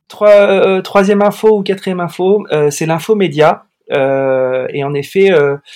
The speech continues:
on a eu t-, un, un épisode incroyable de lutte entre Canal Plus, la L F P, Mediapro, et cetera. Et puis, euh, récemment, euh, la Ligue nationale du rugby, tranquillement,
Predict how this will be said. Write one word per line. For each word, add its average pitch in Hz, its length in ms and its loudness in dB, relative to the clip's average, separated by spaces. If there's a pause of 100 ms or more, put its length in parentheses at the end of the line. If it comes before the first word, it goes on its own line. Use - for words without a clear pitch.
(300)
on 147 120 -6
a 156 80 0
eu 160 180 -4
t-, - 60 -20 (560)
un, - 480 -2
un 160 200 -2
épisode 165 400 -4
incroyable 180 640 0
de 151 100 -8
lutte 165 300 -12
entre 147 200 -18
Canal 151 440 -10
Plus, 151 260 -18
la 143 140 -6
L 139 160 -8
F - 160 -20
P, 143 200 -10
Mediapro, 143 520 -8
et 147 60 -12
cetera. 156 640 -6
Et 156 120 -8
puis, 185 440 -10
euh, 139 480 -4
récemment, 151 720 -4
euh, 139 160 -8
la 143 120 -8
Ligue 151 140 -12
nationale 156 320 -10
du 147 100 -10
rugby, 165 580 -12
tranquillement, 185 920 -10